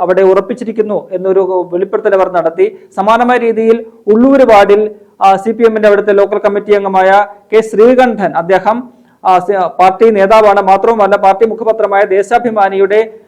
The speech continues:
ആ, തിരുവനന്തപുരത്തെ മുൻ ബ്യൂറോ ചീഫ് കൂടിയാണ്. അദ്ദേഹവും, ആ, സമാനമായ രീതിയിൽ ഗുരുതരമായ ആരോപണം പാർട്ടിക്കെതിരെ ഉന്നയിച്ചുകൊണ്ട് വിമതനായിട്ട് മത്സരിക്കാൻ തയ്യാറെടുക്കുന്നു.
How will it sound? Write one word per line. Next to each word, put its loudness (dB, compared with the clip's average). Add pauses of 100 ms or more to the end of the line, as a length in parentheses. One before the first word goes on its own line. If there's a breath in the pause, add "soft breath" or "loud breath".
(100)
ആ, 4
തിരുവനന്തപുരത്തെ 0
മുൻ -4
ബ്യൂറോ 4
ചീഫ് -2
കൂടിയാണ്. 0 (220 loud breath)
അദ്ദേഹവും, 0 (200 soft breath)
ആ, 4
സമാനമായ 2
രീതിയിൽ 2
ഗുരുതരമായ 2
ആരോപണം 2
പാർട്ടിക്കെതിരെ 0
ഉന്നയിച്ചുകൊണ്ട് -2
വിമതനായിട്ട് 0
മത്സരിക്കാൻ -6
തയ്യാറെടുക്കുന്നു. -4